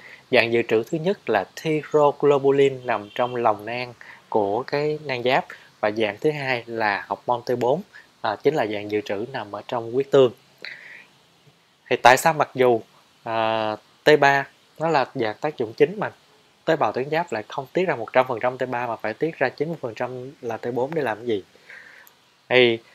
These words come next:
bởi vì cái tác dụng của T ba quá mạnh, cho nên nếu như, à, nang giáp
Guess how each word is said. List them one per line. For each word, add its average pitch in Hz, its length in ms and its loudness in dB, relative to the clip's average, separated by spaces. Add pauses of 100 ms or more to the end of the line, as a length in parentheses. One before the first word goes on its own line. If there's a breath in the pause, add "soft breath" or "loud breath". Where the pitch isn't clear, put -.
(140 soft breath)
bởi 135 160 6
vì 139 200 10
cái 170 280 2 (180)
tác 190 240 6
dụng 117 320 0
của 113 300 0
T 147 200 0
ba 135 80 4
quá 135 300 2
mạnh, 104 200 -8 (260)
cho 139 100 6
nên 135 240 0
nếu 160 200 2
như, 156 360 6 (340 soft breath)
à, 110 240 -6
nang 120 260 -4
giáp 139 200 0